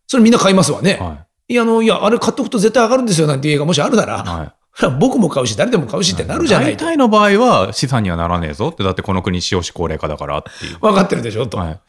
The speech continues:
Speaker 1: こっからダブつくわけですと。
Speaker 2: はい。物のね、
Speaker 1: うん。
Speaker 2: 値段って需給のバランスで決まるわけだから。
Speaker 1: ですね。人減ってってくのにと。
Speaker 2: はい。
Speaker 1: あんなにマンションも家もバンバン建っててと。
Speaker 2: はい。
Speaker 1: 分かるでしょと。
Speaker 2: はい。
Speaker 1: あらららら。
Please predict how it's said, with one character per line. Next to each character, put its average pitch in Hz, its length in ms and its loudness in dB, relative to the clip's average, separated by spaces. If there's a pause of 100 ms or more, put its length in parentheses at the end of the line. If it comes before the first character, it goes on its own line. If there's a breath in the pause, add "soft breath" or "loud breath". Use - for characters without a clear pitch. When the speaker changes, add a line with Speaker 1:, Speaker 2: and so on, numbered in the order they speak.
(220 soft breath)
Speaker 1:
こ 147 100 -2
っ - 20 -10
か 151 100 -2
ら 123 60 0
ダ 135 100 2
ブ 135 100 -2
つ - 100 -6
く 135 100 -4
わ 110 100 0
け 120 80 -4
で 101 80 -6
す 101 80 -2
と。 92 60 0
Speaker 2:
は 85 100 -2
い。 - 160 -12 (140)
物 110 260 0
の 95 460 -2
ね、 107 160 0
Speaker 1:
う 104 180 -4
ん。 - 20 -2
Speaker 2:
値 90 100 -2
段 87 140 -2
っ 82 40 -8
て 92 60 -4
需 90 160 -2
給 87 160 -2
の 78 100 -4
バ 80 100 -2
ラ 80 100 -2
ン 78 40 -4
ス - 40 -12
で 87 80 -4
決 - 100 -6
ま 80 100 -4
る 80 60 -2
わ 76 60 -2
け 73 60 -8
だ 71 100 -6
か - 100 -6
ら。 170 60 0
Speaker 1:
で 247 60 0
す - 40 2
ね。 - 340 -4
人 - 160 -4
減 151 120 2
っ - 40 -8
て 143 100 -2
っ 131 40 -2
て 143 100 -6
く 123 80 -4
の 110 120 -8
に 95 100 -12
と。 92 80 -8
Speaker 2:
は 78 120 -6
い。 - 180 -14
Speaker 1:
あ 143 80 -2
ん 151 40 0
な 147 80 0
に 143 80 -2
マ 143 160 -2
ン 143 40 -2
シ 143 100 -4
ョ - 20 -4
ン 123 60 -6
も 113 60 -6
家 131 120 -4
も 123 100 -6
バ 107 160 -4
ン 120 60 -4
バ 117 60 -4
ン 95 40 -6
建 117 100 -4
っ - 40 -10
て 107 120 -12
て 87 120 -16
と。 - 100 -12
Speaker 2:
は 80 120 -6
い。 71 60 -18 (380)
Speaker 1:
分 233 160 -2
か 302 80 2
る 254 80 4
で - 80 2
し - 100 -2
ょ - 40 -6
と。 - 180 -18
Speaker 2:
は 80 160 -12
い。 69 100 -20 (840)
Speaker 1:
あ - 120 -20
ら - 20 -20
ら 120 160 -16
ら - 100 -20
ら。 110 80 -20